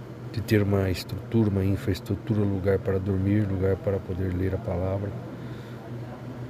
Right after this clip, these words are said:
por termos, estarmos alimentados, estarmos medicados. Agradecemos a Deus em nome de Cristo Jesus.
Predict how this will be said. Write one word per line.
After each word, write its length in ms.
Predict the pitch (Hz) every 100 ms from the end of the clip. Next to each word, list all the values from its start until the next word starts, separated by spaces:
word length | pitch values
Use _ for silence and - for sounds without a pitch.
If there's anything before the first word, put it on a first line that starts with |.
| - - - - - - -
por 180 | 104 87 - -
termos, 260 | - 101 90
estarmos 520 | - - 95 98 90
alimentados, 800 | 98 95 92 87 - 95 104 95
estarmos 460 | - 98 92 90 -
medicados. 880 | 98 90 98 - 101 107 92 - - - - - - - - - - - - - - - 90
Agradecemos 600 | 92 95 - 95 92 92
a 40 |
Deus 260 | 87 92 92
em 80 |
nome 340 | 92 92 95 90
de 100 | 92
Cristo 420 | - 95 - -
Jesus. 760 | 92 90 87 87 - - -